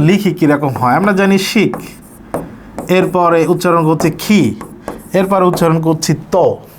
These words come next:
শিখ, খি, তো, এভাবে উচ্চারণ করছি, তার মানে কয়টা উচ্চারণ হচ্ছে?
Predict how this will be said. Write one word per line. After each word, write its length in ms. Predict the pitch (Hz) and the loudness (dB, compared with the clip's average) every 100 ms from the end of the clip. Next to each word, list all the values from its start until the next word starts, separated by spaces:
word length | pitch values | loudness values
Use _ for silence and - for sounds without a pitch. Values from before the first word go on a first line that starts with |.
| - - - - - - - - - - - - | -20 -20 -20 -20 -20 -20 -20 -20 -20 -20 -10 -2
শিখ, 240 | 233 254 254 - - - - - | 0 0 -2 -14 -20 -20 -14 -2
খি, 200 | 208 214 233 - - - | 2 2 2 -2 -18 0
তো, 80 | 196 131 180 | 2 2 4
এভাবে 200 | 214 220 | 4 4
উচ্চারণ 240 | 226 214 202 | 2 0 0
করছি, 180 | 196 202 165 | -2 -2 0
তার 100 | 190 208 | 0 2
মানে 160 | 208 196 196 - - - | 2 0 -4 -16 -14 0
কয়টা 260 | 196 190 208 | 0 2 0
উচ্চারণ 280 | 190 - 185 175 | 0 0 0 -2
হচ্ছে? 180 | 170 | -2